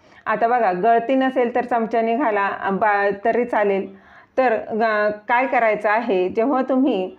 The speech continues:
बघा, गळती जर असेल तर अतिशय उत्तम, कारण तुम्ही जेव्हा अभिषेक करता, त्यावेळेस तुम्ही काही सेवा करत असता, अ, ते वाचन करत असता, त्यामुळे लक्ष त्या, अ, गळतीकडे कंटिन्यू तुमचं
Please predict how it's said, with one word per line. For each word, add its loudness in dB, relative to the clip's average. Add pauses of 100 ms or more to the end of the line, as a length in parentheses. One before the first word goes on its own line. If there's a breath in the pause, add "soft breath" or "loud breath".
(320 loud breath)
बघा, 0
गळती 2
जर 2
असेल 0
तर 2
अतिशय 0
उत्तम, -2
कारण 0
तुम्ही 0
जेव्हा 0
अभिषेक -2
करता, 0
त्यावेळेस 0
तुम्ही -2
काही -4
सेवा 0
करत -2
असता, -2 (100)
अ, -2 (120)
ते 0
वाचन 0
करत -2
असता, -4
त्यामुळे -2 (360 loud breath)
लक्ष -2
त्या, 0
अ, -2
गळतीकडे 0
कंटिन्यू 0
तुमचं 0